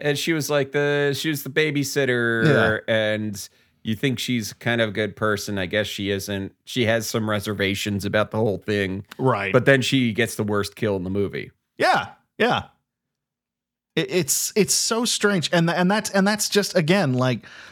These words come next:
Speaker 2: the issue with this is just, it doesn't really, it's trying to do everything all at once. It's trying to be all fan servicey. It's trying to introduce yet another timeline of the Five Nights at Freddy's games where, like,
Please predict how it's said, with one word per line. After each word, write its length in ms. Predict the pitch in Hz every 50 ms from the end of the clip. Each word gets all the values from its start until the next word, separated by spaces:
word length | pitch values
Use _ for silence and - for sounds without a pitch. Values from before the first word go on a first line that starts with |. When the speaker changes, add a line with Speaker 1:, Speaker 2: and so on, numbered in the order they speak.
| - _ _ _ -
Speaker 2:
the 160 | 131 123 143
issue 360 | 170 175 - - 180 147 131
with 240 | 113 117 113 110 -
this 200 | 123 117 107 -
is 140 | 104 101 -
just, 240 | - 110 - -
it 80 | 135 123
doesn't 320 | - 156 160 - 180 151 -
really, 540 | 113 104 123 139 143 143 151 143 127 120 - -
it's 160 | 131 135 -
trying 360 | - - 170 165 175 170 165 135
to 100 | 151 135
do 240 | 135 143 139 127
everything 520 | 117 120 123 131 131 123 107 - 120 117 113
all 180 | 110 110 110
at 60 | 82 95
once. 240 | 110 110 110 - -
It's 60 | 104
trying 280 | - - 160 160 160 156
to 60 | 147
be 120 | 135 135 135
all 180 | 127 123 120 -
fan 320 | - - 120 120 123 123
servicey. 760 | 131 - - 127 123 120 117 117 - - 120 117 113 110 98 - - - - - - -
It's 140 | - 107 - -
trying 540 | - - 156 143 143 143 139 139 135 131 127
to 420 | - - 131 123 120 120 117 120 131
introduce 540 | 151 147 135 - - 139 139 131 110 -
yet 320 | 107 113 165 196 214 - - -
another 680 | 202 208 208 190 180 196 226 156 160 143 135 131 131 139 135 - - - - - - _ _
timeline 920 | - - 180 175 175 180 180 165 151 143 135 131 127 120 120 120 120 127 -
of 380 | - 131 127 131 120 104 104 110
the 120 | 120 135
Five 340 | 127 - 151 143 143 143 131
Nights 260 | 139 135 131 131 -
at 80 | 139 127
Freddy's 380 | - 143 135 131 131 123 113 -
games 500 | - 123 113 117 117 117 113 107 - -
where, 160 | 123 117 113
like, 300 | 113 117 113 110 -